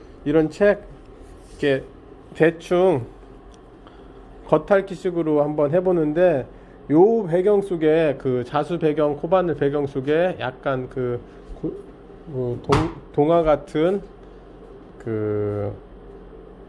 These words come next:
배경이 많이 있어요. 그다음에 이제 영화도 한번 리뷰, 영화도 한번 소개하고, 그다음에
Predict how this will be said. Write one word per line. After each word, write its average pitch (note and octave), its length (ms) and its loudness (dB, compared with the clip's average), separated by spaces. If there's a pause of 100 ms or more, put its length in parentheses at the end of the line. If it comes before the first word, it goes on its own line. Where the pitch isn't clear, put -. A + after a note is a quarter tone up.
(1300)
배경이 C#3+ 360 2
많이 A#2+ 320 -2
있어요. A2 480 -4
그다음에 A#2 300 -2
이제 A2+ 200 -4
영화도 D#3+ 500 4
한번 C#3+ 340 -2
리뷰, C#3+ 340 -2 (420)
영화도 D3+ 440 2
한번 C#3+ 160 0
소개하고, E3 680 0 (500)
그다음에 B2+ 320 0